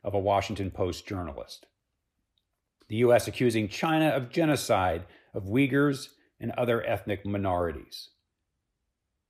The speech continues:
the U S imposing sanctions on certain Russian government officials and entities in response to the treatment of Russian opposition leader Alexei Navalny, and a sweeping hack of unprecedented proportions into U S government and corporate I T systems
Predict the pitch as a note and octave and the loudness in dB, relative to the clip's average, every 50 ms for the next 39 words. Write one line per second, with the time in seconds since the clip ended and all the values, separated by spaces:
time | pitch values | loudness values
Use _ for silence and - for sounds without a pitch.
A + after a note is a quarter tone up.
0 | _ _ _ _ _ - G#2 A#2 A#2+ A#2+ A#2+ G#2+ - A2 G#2 - B2 A#2 A2 G#2+ | _ _ _ _ _ -6 -2 2 4 4 4 4 2 -2 -4 0 0 0 0 0
1 | G2+ G2 F#2+ F2+ - - - B2 B2 B2 A#2 - C#3+ B2+ A2+ A2+ A2 F#2+ - - | -2 -4 -4 -6 -4 0 0 2 2 2 0 -2 -2 -2 -2 -2 -2 -4 -2 0
2 | C3 A#2 F#2+ F#2+ F#2+ F#2 F2+ A#2+ B2+ A#2+ - B2 A2+ G#2+ A2+ A2+ G2+ G#2 G#2+ G#2 | 0 0 0 -4 -6 -2 2 2 2 2 0 -2 0 2 2 2 2 0 -2 -2
3 | G2+ F#2+ - D#3+ D#3+ C#3 - D3+ C#3+ C#3 A2+ A2 A2 A2+ - C3+ B2+ A#2+ - A2+ | -4 0 2 2 2 2 2 0 0 0 0 -2 -4 -2 -2 -4 -4 -4 -2 -2
4 | A#2 A2+ A2 A2 G#2 - - - A#2+ A#2+ A#2 A#2 - - - - A#2 A2+ A#2 A2 | -2 0 0 -2 -4 -8 -8 -6 -4 -2 -2 -2 -2 0 0 0 0 2 -2 -4
5 | - - A2+ G#2 - - - C3 B2 A2 - G#2+ G#2 F#2+ - - A2+ F#2+ G2 A2 | -4 -6 -6 -6 -6 -4 -2 0 0 0 -2 -6 -8 -8 -6 -8 -8 -2 2 2
6 | A2+ G#2 - - A2+ G#2 G2 - - F#2 G2+ G#2+ G2+ F#2+ - G#2 G2 F#2+ G2+ G2+ | 2 2 2 0 -2 -2 -2 -2 -2 -4 -2 -2 -2 -2 -4 -6 -4 -2 -2 -2
7 | F#2 G2 F#2 F#2 F#2 - - A2 G#2 G#2 G2+ G2+ - - - F#2+ F2+ F#2 D#2+ E2 | 0 0 -2 -2 -4 -6 -6 -4 -2 -2 -2 -4 -4 -6 -6 -4 -4 -4 -2 -2
8 | E2+ D#2 D#2 D#2+ D2 - - _ _ _ _ _ _ _ _ _ _ _ _ _ | -2 -2 -4 -8 -12 -16 -20 _ _ _ _ _ _ _ _ _ _ _ _ _
9 | _ _ _ _ _ _ _ _ _ _ _ _ _ _ _ A2+ A2+ G#2 - - | _ _ _ _ _ _ _ _ _ _ _ _ _ _ _ -4 -4 -4 -4 -2
10 | - F3 F#3+ F3+ F#3 F3 D#3+ C#3+ A#2 - - B2+ B2 A#2 G#2+ - - A2 G2+ - | 2 4 4 4 4 2 2 2 0 -2 -2 0 0 0 0 -2 -4 -6 -6 -6
11 | B2+ A#2 G#2+ G2+ - - - F3 D#3 - - B2 A#2+ A2+ A2 G#2 - - G#2 - | -6 -6 -6 -8 -10 -4 0 0 0 0 2 0 0 0 0 -2 -6 -8 -12 -4
12 | - A#2 A2 G#2 - A#2+ G#2+ F#2+ F#2+ B2 A#2 G#2 G#2+ G#2 G#2+ A2+ A2+ G2+ G2 - | -2 -2 -2 0 -2 -4 -6 -4 -4 -4 -4 -2 -2 -2 -2 0 0 0 0 -2
13 | - - - C3+ B2+ B2 C3 C#3 C3 F#2 A2 G2+ - - - D3 C#3 - - B2+ | -4 0 2 2 2 2 0 -2 -2 -2 -6 -8 -8 -2 0 0 0 2 0 -4
14 | A#2+ - G#2 G2+ G2 - - - E3 E3 D#3 - - D#3 C#3+ - - C#3 C3+ C3+ | -2 -2 -2 -2 -4 -6 -4 -4 -4 -4 -2 -2 -2 -2 -2 -2 -4 -4 -2 -2
15 | C3 C3 | -6 -8